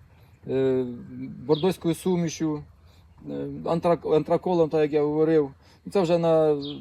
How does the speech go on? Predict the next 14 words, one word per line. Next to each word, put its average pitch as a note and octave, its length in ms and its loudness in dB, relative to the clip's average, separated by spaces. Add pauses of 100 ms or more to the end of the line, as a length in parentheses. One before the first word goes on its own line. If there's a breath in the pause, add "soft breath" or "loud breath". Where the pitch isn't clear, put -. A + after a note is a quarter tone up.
(320)
на C#3+ 120 -4
ваш E3+ 480 -4
розсуд, D3 380 4
хто E3+ 360 0
яким C#3+ 300 -6
препаратом D3 500 -2 (100)
захоче C#3 340 -4
обробляти. C#3 420 2
Обробляв F3+ 400 6
я D#3+ 100 6
також D3+ 320 0
від, D3+ 280 -6 (240)
від C#3+ 140 0
антракнозу D3 640 0